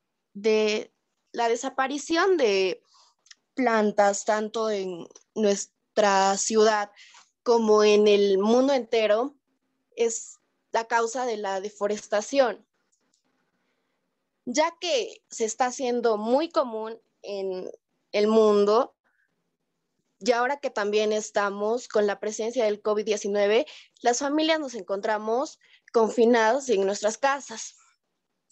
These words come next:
Y los estudiantes recibimos la educación a distancia, y razón por la cual debemos pensar que podemos realizar para seguir cuidando nuestro medio ambiente.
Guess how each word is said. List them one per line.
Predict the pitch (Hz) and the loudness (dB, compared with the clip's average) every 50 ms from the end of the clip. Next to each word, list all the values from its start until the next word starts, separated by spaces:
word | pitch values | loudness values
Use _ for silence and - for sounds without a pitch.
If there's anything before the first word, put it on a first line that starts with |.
| _ _ _ _ _ - - - - - - - | _ _ _ _ _ -20 -20 -18 -18 -18 -4 0
Y | - 247 | 2 4
los | 240 247 247 | 4 4 4
estudiantes | 285 254 254 - 285 294 294 294 294 269 330 | 2 2 2 4 4 4 6 6 6 4 6
recibimos | 339 277 247 - 240 220 214 214 220 233 254 | 6 4 4 4 2 4 4 4 4 4 2
la | 240 226 | 2 2
educación | 208 196 190 202 202 208 - 214 220 | 2 2 0 -2 -2 -2 0 0 0
a | 220 208 | 2 2
distancia, | 208 208 208 - - 214 208 208 196 - - 214 - _ _ _ _ _ _ _ _ _ _ | 0 0 0 -2 -2 -2 -2 -4 -10 -14 -16 -20 -20 _ _ _ _ _ _ _ _ _ _
y | - 240 | -4 -2
razón | 247 247 254 247 - 277 294 302 294 | -2 -2 -2 -2 -2 -2 -2 -2 -2
por | 285 247 | -2 -2
la | 240 208 190 - | -2 -4 -2 -2
cual | 220 226 214 214 | -2 -2 0 -2
debemos | 214 208 202 202 208 202 208 226 254 - | -2 -2 -2 -2 -2 -4 -4 -6 -6 -8
pensar | - _ - 196 196 202 196 - 226 220 226 240 - _ _ _ _ _ _ - | -10 _ -6 -6 -6 -6 -4 -4 -2 -2 -2 -4 -6 _ _ _ _ _ _ -4
que | - 214 | -2 -2
podemos | 208 - 214 220 226 226 233 226 226 233 240 262 | 2 4 6 6 8 8 6 6 4 0 0 0
realizar | 262 240 202 202 202 208 - - 208 208 220 233 - _ _ _ _ _ _ _ _ _ _ | 0 0 0 0 -2 -2 -2 -2 -2 -2 -2 -4 -8 _ _ _ _ _ _ _ _ _ _
para | - 277 269 277 269 269 | -4 -2 -2 -2 -4 -6
seguir | - 240 214 220 226 220 226 | -6 -6 -6 -6 -6 -6 -4
cuidando | 226 220 208 208 214 214 220 226 | 0 2 2 2 2 0 0 0
nuestro | 226 220 214 - - 190 | 0 0 -2 -4 -4 -2
medio | 202 202 202 202 | 0 0 0 0
ambiente. | 208 220 240 269 262 247 214 - - 220 - | 0 -2 -2 -2 -2 -4 -6 -10 -16 -20 -20